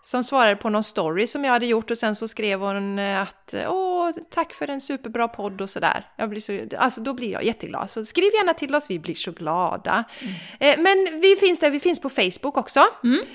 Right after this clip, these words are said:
Speaker 1: Eh, så där får ni gärna höra av er till oss om ni har några saker ni vill prata med oss om.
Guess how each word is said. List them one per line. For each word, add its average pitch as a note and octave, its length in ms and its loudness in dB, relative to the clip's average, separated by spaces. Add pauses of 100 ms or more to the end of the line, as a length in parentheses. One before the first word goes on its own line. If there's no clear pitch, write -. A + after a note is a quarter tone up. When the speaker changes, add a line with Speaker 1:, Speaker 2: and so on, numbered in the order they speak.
(300)
Speaker 1:
Eh, G#3+ 320 -10
så - 140 -10
där C#4 320 4
får D4 160 -4
ni D4 80 -2
gärna C#4+ 340 4
höra B3+ 380 2
av A3 120 0
er B3+ 160 0
till C#4 420 -4
oss E4 320 -2
om C4+ 80 -4
ni C#4 100 -6
har C#4 160 -4
några C4+ 400 -6
saker D4 300 -8
ni C#4 100 -6
vill C#4 240 -12 (560)
prata C4 260 -6
med C4 100 -4
oss B3+ 120 -8
om. D4+ 160 -6